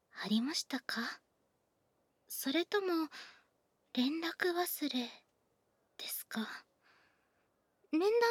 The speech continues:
するようなことはしてないつもりですよ。二年にもなって友達いないのは関係ないですよね？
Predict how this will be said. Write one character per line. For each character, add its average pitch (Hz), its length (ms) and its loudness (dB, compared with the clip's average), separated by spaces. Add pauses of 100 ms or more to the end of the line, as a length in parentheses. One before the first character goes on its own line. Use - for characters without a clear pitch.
す 453 160 8
る 466 80 4
よ 480 120 6
う - 20 6
な 392 100 6
こ 320 140 0
と 311 100 2
は 277 220 6 (480)
し - 160 0
て 339 100 8
な 349 160 8
い 311 80 4
つ - 160 2
も 254 140 6
り 285 100 4
で 311 140 0
す - 180 0
よ。 233 260 4 (1040)
二 269 220 6
年 330 240 6
に 262 100 6
も 240 140 4
な 233 140 2
っ 262 40 0
て 226 300 -2 (460)
友 240 260 4
達 311 360 -2
い 330 40 2
な 339 160 2
い 370 120 -2
の 330 200 -2
は 269 260 2 (640)
関 233 380 2
係 285 420 -4 (440)
な 254 320 2
い 254 100 -2 (760)
で 214 100 2
す - 260 -8
よ 185 240 -2
ね？ 196 400 -2